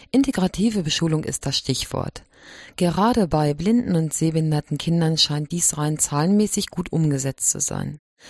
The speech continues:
Verwunderlich dagegen, dass es in diesen fünfzehn Jahren noch immer nicht überall gelungen ist,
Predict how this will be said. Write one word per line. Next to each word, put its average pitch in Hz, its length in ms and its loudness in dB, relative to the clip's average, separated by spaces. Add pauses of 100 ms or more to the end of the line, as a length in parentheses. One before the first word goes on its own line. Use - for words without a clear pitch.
(140)
Verwunderlich 156 720 0
dagegen, 185 500 0 (340)
dass - 200 -2
es 175 120 2
in 156 200 -4
diesen 214 340 4
fünfzehn 165 500 -2
Jahren 151 380 2
noch 151 160 0
immer 240 240 6
nicht 160 240 0
überall 151 360 2
gelungen 143 440 2
ist, - 320 -2